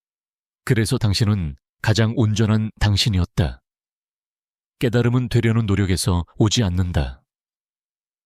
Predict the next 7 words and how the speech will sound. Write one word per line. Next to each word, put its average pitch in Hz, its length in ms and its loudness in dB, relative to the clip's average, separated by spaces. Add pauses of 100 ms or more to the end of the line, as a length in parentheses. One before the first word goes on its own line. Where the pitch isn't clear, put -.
(460)
되려는 117 400 2
노력을 98 480 0 (220)
완전히 104 400 0
멈출 110 380 -2
때 - 160 -4
온다. 85 520 -4 (400)
증명하거나 104 760 0